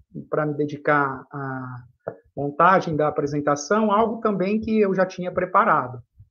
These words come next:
Então, me lembrei no, no ano passado que eu tive, eu fiz uma apresentação, na verdade, para os meus alunos de aritmética básica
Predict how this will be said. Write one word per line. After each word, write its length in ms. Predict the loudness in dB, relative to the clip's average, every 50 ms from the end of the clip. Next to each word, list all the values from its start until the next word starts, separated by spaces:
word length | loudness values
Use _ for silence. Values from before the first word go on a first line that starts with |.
| _ _ _ _ _ _ _ _ -18
Então, 200 | -6 0 0 2
me 120 | 2 2 2
lembrei 640 | 0 0 0 0 0 0 0 2 2 2 2 0
no, 760 | 0 -2 -2 -2 -2 -2 -2 -2 -2 -2 -4 -6 -8 -10 -12 -10
no 180 | -8 -6 -6
ano 160 | -4 -6 -4 -2
passado 680 | -2 -2 -2 0 2 2 4 6 4 4 2 -2 -8
que 360 | -8 -10 -8 -6 -6 -4 -2
eu 140 | -2 -2 -2
tive, 640 | -4 -8 -12 -10 -8 -8 -6 -6 -4 -4 -4 -4 -6 -8 _ _ _ _ _ _ _ _ _ _ _ _ -4
eu 140 | -4 -4 -2
fiz 340 | -2 -4 -2 -2 0 0 0
uma 160 | 0 0 0
apresentação, 680 | 2 2 0 0 0 -2 0 0 -2 -2 0 -4 -2
na 100 | -2 0
verdade, 500 | 0 0 0 0 0 2 2 2 2 0
para 140 | -2 -6 -6
os 60 | -6
meus 220 | -4 -2 -2 -2 0
alunos 600 | 0 0 0 0 -4 -4 -4 -4 -4 -6 -6 -6
de 260 | -6 -6 -4 -2 -2
aritmética 680 | -2 -2 -2 -4 -8 -6 -6 -6 -6 -4 -2 -2 -2
básica 640 | 0 2 2 2 2 0 -2 -4 -6 -10 -10 -10 -10